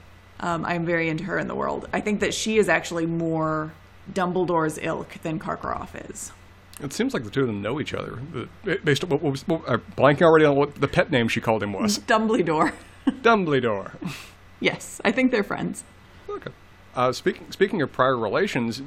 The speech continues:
Speaker 2: do Maxine and Hagrid know each other? Is this their first meeting?
Speaker 1: I believe this is their first meeting, and that Hagrid
Speaker 2: Aw.
Speaker 1: is just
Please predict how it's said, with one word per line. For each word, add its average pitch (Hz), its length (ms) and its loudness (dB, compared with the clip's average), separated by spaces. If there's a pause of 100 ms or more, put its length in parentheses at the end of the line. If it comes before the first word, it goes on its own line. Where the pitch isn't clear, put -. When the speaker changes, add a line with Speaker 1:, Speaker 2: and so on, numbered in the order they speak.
Speaker 2:
do 190 340 2
Maxine 156 540 -2
and 127 120 -4
Hagrid 123 380 -6
know 180 180 -2
each - 140 -6
other? 110 260 -2
Is 107 100 -10
this 123 120 -8
their 127 140 0
first 147 320 -4
meeting? 143 260 -2 (300)
Speaker 1:
I 214 140 2
believe 220 440 4
this 208 180 4
is 185 140 -2
their 185 160 2
first 185 320 0
meeting, 156 380 0
and 165 120 0
that 156 120 -2
Hagrid 170 360 4
Speaker 2:
Aw. 165 40 4
Speaker 1:
is 202 120 8
just - 420 2